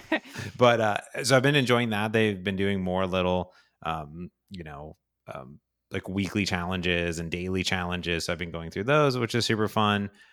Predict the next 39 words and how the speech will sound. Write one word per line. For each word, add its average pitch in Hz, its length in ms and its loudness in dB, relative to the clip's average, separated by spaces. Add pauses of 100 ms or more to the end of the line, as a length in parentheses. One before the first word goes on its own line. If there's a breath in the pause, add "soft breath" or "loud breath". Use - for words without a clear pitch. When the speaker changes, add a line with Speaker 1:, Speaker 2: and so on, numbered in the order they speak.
(160 soft breath)
Speaker 2:
Uh, 87 120 -6
it's 104 80 -2
also 117 240 6
a 104 40 4
fun 107 280 0
game, 101 400 0 (100)
uh, 85 300 -8
to - 120 -12
play 92 340 0
with 87 180 -4
your 90 80 -10
kids 139 300 0
'cause 110 140 0
there's 87 140 0
a 76 60 -8
practice 95 480 -2
mode. 107 280 2
So - 80 -2
you 90 60 0
can 92 100 0
just 87 140 -4
play 87 160 -4
any 87 160 -4
of 90 60 -2
the 82 80 -6
levels 85 340 -4
in 80 100 -8
practice 82 460 -6
mode 95 300 -2
too. 98 200 0
So - 140 -4
they - 20 -2
don't 87 100 -2
even 85 80 -4
have 80 80 -10
to 80 60 -16
play 76 180 -8
against 80 340 -12
people. 104 460 -4